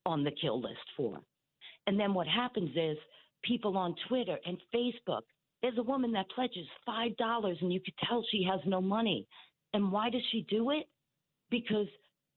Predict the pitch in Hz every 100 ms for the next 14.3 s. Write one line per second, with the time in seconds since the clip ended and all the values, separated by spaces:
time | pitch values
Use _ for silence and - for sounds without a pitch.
0 | _ 202 269 277 262 - _ - 170 196
1 | - 202 240 254 240 _ - - 254 247
2 | 175 185 233 269 285 147 160 156 _ _
3 | _ 226 247 247 233 233 190 - - 196
4 | 208 220 214 151 165 185 170 - 180 190
5 | 208 165 185 139 135 - 190 202 220 208
6 | - 139 151 165 151 196 196 190 202 208
7 | 208 214 220 _ - - - _ - 226
8 | 226 - - 254 254 196 - 190 190 -
9 | 208 202 214 208 - 180 143 220 233 208
10 | 151 156 - _ _ _ _ - - 190
11 | 180 196 185 160 214 220 - - 175 165
12 | 151 _ _ _ _ _ _ _ 175 196
13 | 175 160 - 247 190 - _ _ _ 190
14 | 180 180